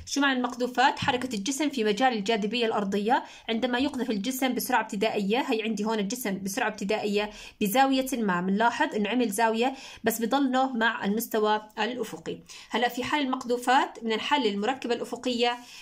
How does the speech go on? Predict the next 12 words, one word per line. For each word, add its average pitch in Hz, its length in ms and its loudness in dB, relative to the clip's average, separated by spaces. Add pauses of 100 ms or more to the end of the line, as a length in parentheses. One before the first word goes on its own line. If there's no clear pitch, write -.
(100)
للسرعة 214 360 -2
الابتدائية 240 600 0
باستخدام 196 600 -2
إيش 294 180 -2
الاستخدام؟ 233 720 -4
طبعًا 247 200 0
أخذناها 277 460 0
إحنا 220 380 -2 (360)
اللي 214 220 2
هي 208 340 2
المستوى 262 400 2
الأفقي 285 440 0